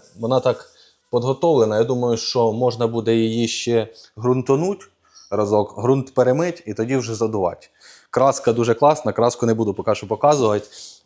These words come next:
Е, буде машина дуже ярка. Хотілося зразу її покрасити в обичний такий цвіт, але як мені показали краску, то все-таки, ну тим більше вона є, що її не використовувати, правильно? Так що будемо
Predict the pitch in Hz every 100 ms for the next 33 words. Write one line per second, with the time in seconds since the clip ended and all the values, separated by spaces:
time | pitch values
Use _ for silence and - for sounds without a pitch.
0 | 95 98 101 143 135 110 - 127 117 107
1 | 113 123 104 110 139 160 160 156 156 _
2 | _ _ - - 131 - 151 127 110 123
3 | 117 113 120 113 117 110 117 117 113 123
4 | 190 - 156 131 120 110 120 110 113 117
5 | 123 113 110 117 107 110 107 147 - -
6 | - 95 113 101 95 101 92 - - 131
7 | 143 139 113 120 113 87 - - - -
8 | - 107 101 101 - 95 87 87 85 117
9 | 107 98 98 _ - - _ _ 131 127
10 | - 131 139 127 123